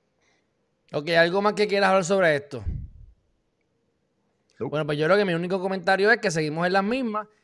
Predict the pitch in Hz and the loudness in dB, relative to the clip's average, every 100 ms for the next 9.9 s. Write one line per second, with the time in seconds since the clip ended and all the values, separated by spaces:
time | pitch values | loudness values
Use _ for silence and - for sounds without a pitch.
0 | _ - 160 165 _ 151 147 156 165 180 | _ -4 -4 -4 _ -8 -4 -2 -2 -2
1 | 185 190 165 170 190 185 185 185 180 185 | -2 -4 -2 0 0 2 4 4 2 0
2 | 180 170 180 180 185 196 240 277 247 160 | 0 0 -2 0 2 4 4 2 0 2
3 | 147 147 143 143 143 135 143 151 135 139 | 4 4 4 2 0 -2 -4 -8 -8 -8
4 | 131 - 190 208 185 160 143 135 - 175 | -8 -6 -4 -4 -4 -8 -12 -14 -2 4
5 | 190 165 147 156 165 170 156 143 123 107 | 4 2 0 -2 -2 -4 -6 -6 -6 -8
6 | _ _ _ _ _ _ _ _ 170 185 | _ _ _ _ _ _ _ _ 2 4
7 | 233 214 214 214 208 208 208 175 196 - | 4 4 4 4 6 6 4 0 -4 -2
8 | 160 170 185 190 180 - - 165 160 170 | -2 4 4 4 0 -6 -10 -8 -2 0
9 | 160 165 185 190 185 196 156 131 117 | 2 0 2 0 0 -2 -2 -4 -6